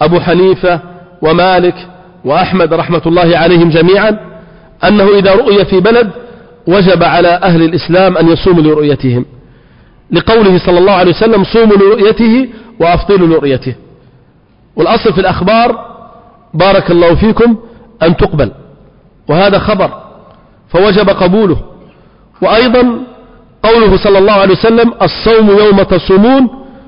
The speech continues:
والفطر يوم تفطرون"، وهو أدعى لاجتماع الكلمة ووحدة الصف، ورجح هذا القول العلامة الألباني والعلامة ابن باز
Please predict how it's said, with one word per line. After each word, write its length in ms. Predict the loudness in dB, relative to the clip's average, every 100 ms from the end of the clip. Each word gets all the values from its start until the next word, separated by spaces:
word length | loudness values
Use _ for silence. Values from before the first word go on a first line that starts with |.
| -8 -2
والفطر 480 | 0 0 -2 0
يوم 280 | 2 2 0
تفطرون"، 500 | -2 -4 -6 -4 -6 -10 -20 -20 _ -4
وهو 140 | 0 0
أدعى 400 | 0 0 0 0
لاجتماع 520 | 0 -2 -2 -2 -2
الكلمة 460 | -2 -2 0 -2 -6 -16 -20 -20 -16 -4
ووحدة 300 | -2 0 -4
الصف، 380 | -4 -6 -6 -6 -12 -20 -20 _ _ _ _ _ _ _ _ _ _ _ _ -4
ورجح 760 | 0 2 0 0 0 0 -2 0
هذا 260 | 0 0
القول 380 | 0 0 0 -2 -6 -18 -20 -8 -4
العلامة 500 | 0 2 2 2 0
الألباني 640 | 0 0 0 2 2 2 0 -8 -20 -20 -14 -4
والعلامة 480 | -2 0 0 2 0
ابن 220 | 0 0 0
باز 540 | 2 2 2 -2